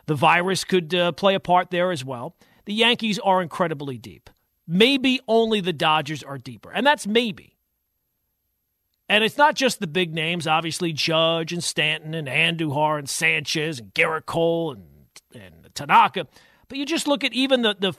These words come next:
the, the other guys trying to find them at bats. Clint Frazier, right? This is the year where Clint Frazier, the Yankees have to do something to find this guy some representative at bats.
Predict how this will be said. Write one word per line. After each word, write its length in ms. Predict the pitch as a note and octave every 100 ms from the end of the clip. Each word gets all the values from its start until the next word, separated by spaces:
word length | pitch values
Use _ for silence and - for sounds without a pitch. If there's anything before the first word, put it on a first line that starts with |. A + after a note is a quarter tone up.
| -
the, 180 | F#3 E3
the 220 | E3 -
other 240 | C#4+ D#4
guys 420 | E3+ C#3 C#3+ D3 -
trying 380 | - G#3 A3+ B3
to 80 | A3
find 460 | - G#3 G#3+ A3 G3
them 160 | G3
at 180 | F3 B2
bats. 560 | D#3+ A3 E3+ - - - _ _ _
Clint 300 | - A3+ -
Frazier, 500 | - A3 C#4+ G#3 -
right? 280 | D3 B3 F#3+
This 180 | G3+
is 140 | A3+ F3
the 100 | G3+
year 220 | G#3+ B3+
where 120 | G3+
Clint 280 | - A3+ A3+
Frazier, 380 | G#3 A#3+ A#3 F3+
the 200 | D#3 E3+
Yankees 320 | G#3 B3+ A#3+
have 140 | A#3
to 80 | -
do 120 | E3+
something 600 | G3+ - C4 - C3 D3+ - _ _ -
to 100 | G3
find 380 | - G3+ A#3 A#3
this 160 | G3+
guy 260 | G#3 F#3+ G3
some 240 | - E3+
representative 640 | E3 G#3 F#3+ E3+ G#3 G3 F3
at 140 | C#3
bats. 400 | E3 G3+ F#3 -